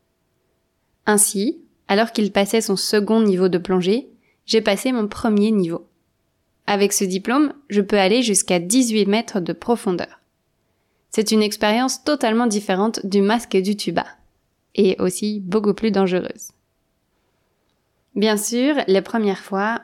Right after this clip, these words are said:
on ne va pas très profond, car on n'est pas autonome. Mais après quelques plongées, il est déjà plus facile de se déplacer sous l'eau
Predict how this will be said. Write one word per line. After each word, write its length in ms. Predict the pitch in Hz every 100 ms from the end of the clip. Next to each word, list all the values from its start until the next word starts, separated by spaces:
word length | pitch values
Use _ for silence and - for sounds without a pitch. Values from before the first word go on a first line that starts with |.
| -
on 80 | 202
ne 100 | 185
va 140 | 180
pas 180 | - 247
très 200 | 247 202
profond, 500 | - 220 208 180 180 -
car 220 | 196 185
on 40 | 190
n'est 140 | 180
pas 240 | - 247
autonome. 480 | 190 190 180 160 196 - _ _ _ _ _ _ _ 208
Mais 260 | 208 220 220
après 260 | 226 254 269
quelques 320 | 294 330 349
plongées, 540 | 226 208 196 285 294 -
il 140 | 220 208
est 80 |
déjà 260 | 190 233 294
plus 220 | - 294
facile 420 | - 208 233 247
de 80 | 196
se 140 | 190 196
déplacer 500 | 202 196 196 - 220
sous 200 | - 196
l'eau 260 | 190 262